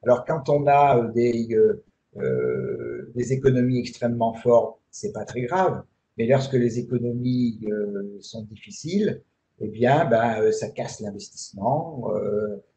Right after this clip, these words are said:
ça entraîne le chômage, et cetera, et cetera. Voilà, donc, euh, il n'y a plus d'autres questions sur le sujet. Donc, euh, nous allons passer sur les actifs du jour.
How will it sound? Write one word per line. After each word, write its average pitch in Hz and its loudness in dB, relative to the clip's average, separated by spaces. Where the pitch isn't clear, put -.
ça 117 -2
entraîne 113 2
le 107 -2
chômage, 123 -2
et 123 -4
cetera, 107 -2
et 113 -4
cetera. - -14
Voilà, 180 10
donc, 202 8
euh, 185 10
il 185 -2
n'y 196 6
a 196 10
plus 196 0
d'autres 208 10
questions 190 -2
sur 175 -4
le 139 -4
sujet. 165 4
Donc, 175 4
euh, 160 8
nous 190 8
allons 175 8
passer 156 2
sur 202 0
les 143 0
actifs 156 -6
du 117 -14
jour. 139 -6